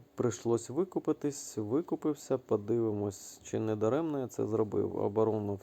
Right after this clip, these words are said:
С. Ну, звісно, що не дуже. Хотілося б хоча б топ-п'ять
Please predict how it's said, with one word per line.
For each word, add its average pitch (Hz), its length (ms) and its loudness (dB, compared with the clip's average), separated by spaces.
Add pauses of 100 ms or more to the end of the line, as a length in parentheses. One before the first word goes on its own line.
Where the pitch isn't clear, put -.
С. 175 380 0 (760)
Ну, 170 280 -4 (220)
звісно, 104 720 -4
що 107 360 -4 (200)
не 113 260 -2
дуже. 143 460 -6 (2250)
Хотілося 139 380 -2
б 123 180 -4
хоча 117 240 -2
б 123 40 -4 (100)
топ-п'ять 101 520 -4